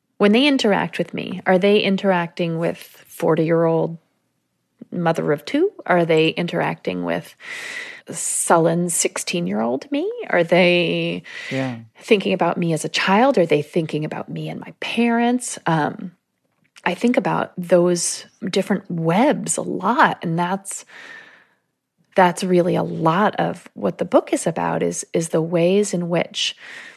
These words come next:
Speaker 1: we're all really watching each other get older,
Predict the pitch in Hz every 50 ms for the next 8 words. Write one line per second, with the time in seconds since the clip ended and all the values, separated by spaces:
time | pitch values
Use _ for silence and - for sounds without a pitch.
0 | _ _ _ _ - 180 175 175 - - - - 202 208 226 233 226 202 196 190
1 | 185 175 165 160 165 175 180 180 196 220 - - 202 190 180 170 170 - - 175
2 | 170 170 - 175 - - - 180 - - - - - - - - - - - -
3 | _ _ - 190 160 170 190 269 415 494 - - 87 - 190 202